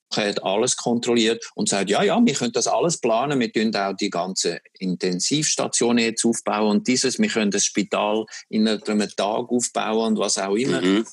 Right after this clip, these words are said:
Speaker 1: aber das zu, zu Ungunsten von der Freiheit und das ist natürlich die andere Gefahr, wenn man dann einfach
Speaker 2: Mhm.
Speaker 1: uns das behauptet. Aber gut, das
Speaker 2: Ja, du
Speaker 1: haben wir
Speaker 2: siehst
Speaker 1: jetzt
Speaker 2: ja,
Speaker 1: schon
Speaker 2: wie
Speaker 1: alles
Speaker 2: sich
Speaker 1: in
Speaker 2: die
Speaker 1: allen
Speaker 2: einzelnen
Speaker 1: Zeitungen schon diskutiert. Das
Speaker 2: Ja, du
Speaker 1: müssen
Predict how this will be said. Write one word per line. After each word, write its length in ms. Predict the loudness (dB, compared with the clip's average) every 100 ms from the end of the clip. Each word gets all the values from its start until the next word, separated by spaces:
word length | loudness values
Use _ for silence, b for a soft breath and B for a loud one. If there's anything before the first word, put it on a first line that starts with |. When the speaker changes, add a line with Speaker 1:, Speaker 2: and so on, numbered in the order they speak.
| -6
Speaker 1:
aber 200 | -6 -6
das 320 | -4 -2 0 -2 -4
zu, 340 | 0 2 2 0
zu 240 | -2 0 0
Ungunsten 640 | 2 2 4 2 2 0 -2
von 160 | -2
der 100 | -2 -2
Freiheit 640 | 0 -2 -2 -4 -4 -4
und 140 | -4
das 140 | -2 -2
ist 160 | 0
natürlich 640 | -2 -2 -2 2 2 0 -2
die 120 | -4
andere 280 | -2 -2 -2
Gefahr, 340 | -2 -4 -4 -10 -12 B B B
wenn 80 | -4
man 80 | -2
dann 160 | -2 -2
einfach 180 | 0 2
Speaker 2:
Mhm. 240 | 4 2
Speaker 1:
uns 160 | 2 0
das 180 | -2 -2
behauptet. 480 | -4 -4 -6 -10 B B
Aber 120 | -2
gut, 180 | 2 2 2
das 140 | 0
Speaker 2:
Ja, 60 | 0
du 60 |
Speaker 1:
haben 80 | 0
wir 60 | 0
Speaker 2:
siehst 60 | 0
Speaker 1:
jetzt 100 | 0
Speaker 2:
ja, 60 |
Speaker 1:
schon 40 | 2
Speaker 2:
wie 40 |
Speaker 1:
alles 180 | 2 0
Speaker 2:
sich 80 | 0
Speaker 1:
in 60 | 0
Speaker 2:
die 60 | 0
Speaker 1:
allen 120 | -2
Speaker 2:
einzelnen 340 | -2 -4 -4
Speaker 1:
Zeitungen 220 | -6 -6 -4
schon 200 | -4 -4
diskutiert. 600 | -6 -6 -10 -10 -10 -8
Das 80 | -4
Speaker 2:
Ja, 60 | -2
du 100 |
Speaker 1:
müssen 60 | 0